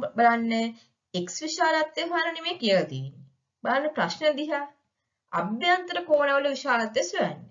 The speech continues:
දැන් ගොඩක් දරුවෝ අමතක වෙලා x වල අගය හොයලා ඉතින් ඉවර කරනවා. එතකොට අපිට සම්පූර්ණ ලකුණු ලබා ගන්න පුළුවන්ද? බෑ. අහන ප්‍රශ්නෙටයි අපි උත්තර දෙන්න ඕන. x සමානයි අංශක විසිපහයි.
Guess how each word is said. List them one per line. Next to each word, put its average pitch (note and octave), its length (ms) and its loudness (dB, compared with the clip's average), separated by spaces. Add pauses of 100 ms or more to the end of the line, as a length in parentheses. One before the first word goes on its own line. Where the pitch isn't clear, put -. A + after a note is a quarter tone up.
(460)
දැන් D4+ 180 2
ගොඩක් B3 300 0
දරුවෝ C#4+ 540 2 (300)
අමතක G3+ 420 -4
වෙලා F4 320 -2 (160)
x F3+ 120 -10 (140)
වල E4 180 -6
අගය A#3 360 0
හොයලා D4 360 2
ඉතින් A#4+ 320 0
ඉවර A3 220 4
කරනවා. C#3+ 340 -10 (280)
එතකොට F3 300 -4
අපිට B3+ 200 -4
සම්පූර්ණ G3+ 440 -4
ලකුණු A#3+ 280 -4
ලබා A#3+ 200 2
ගන්න B3 220 -2
පුළුවන්ද? B3 440 -2 (340)
බෑ. A3 320 0 (300)
අහන F#3 320 -2
ප්‍රශ්නෙටයි C4 600 -6
අපි D#4 180 -2
උත්තර C4 360 0
දෙන්න C4 280 -4
ඕන. C3+ 200 -10 (560)
x F3 140 -14 (120)
සමානයි C#4+ 600 -2 (100)
අංශක - 420 -8
විසිපහයි. F3 640 -10